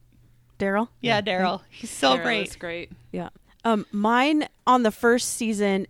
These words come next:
Speaker 1: is, um, Paula, and currently it's Heather.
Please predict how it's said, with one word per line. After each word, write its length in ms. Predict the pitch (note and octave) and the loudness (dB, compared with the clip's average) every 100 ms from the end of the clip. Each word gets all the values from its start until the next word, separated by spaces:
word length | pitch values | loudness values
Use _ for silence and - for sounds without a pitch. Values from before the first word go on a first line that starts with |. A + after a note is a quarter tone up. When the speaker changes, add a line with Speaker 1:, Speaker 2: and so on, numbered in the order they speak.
| - | -4
Speaker 1:
is, 400 | G3+ G3 F#3 F3 - | 0 2 2 -2 -4
um, 240 | F#3 E3+ | -2 -2
Paula, 400 | E3 G3 A3 C#4+ F#4 _ _ _ _ - | -6 -4 0 0 -2 _ _ _ _ 2
and 360 | G#3+ G3 F#3 - _ | 4 4 0 -10 _
currently 680 | - B3+ A3+ E3+ G3 F#3+ - | -2 2 2 2 0 2 2
it's 200 | F3 - | -2 -4
Heather. 340 | F3+ - - | -10 -12 -16